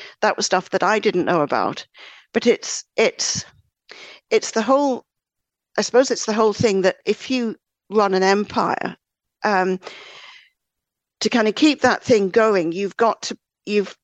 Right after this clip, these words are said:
in a way, you've got to justify it, that you're doing the right thing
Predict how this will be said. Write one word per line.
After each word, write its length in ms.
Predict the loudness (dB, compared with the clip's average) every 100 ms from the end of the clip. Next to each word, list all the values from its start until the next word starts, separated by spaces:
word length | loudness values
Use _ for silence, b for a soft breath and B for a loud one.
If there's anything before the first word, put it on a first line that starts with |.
| _
in 120 | 0 2
a 80 |
way, 300 | 4 4 4
you've 160 | 2 0
got 200 | -2 -2
to 100 | -2
justify 600 | -2 -2 -4 -6 -4 -2
it, 200 | -4 -6 _ _
that 200 | 0 2
you're 200 | 4 4
doing 340 | 4 4 4
the 100 | 0
right 260 | -2 -2 -4
thing 440 | -2 0 2 0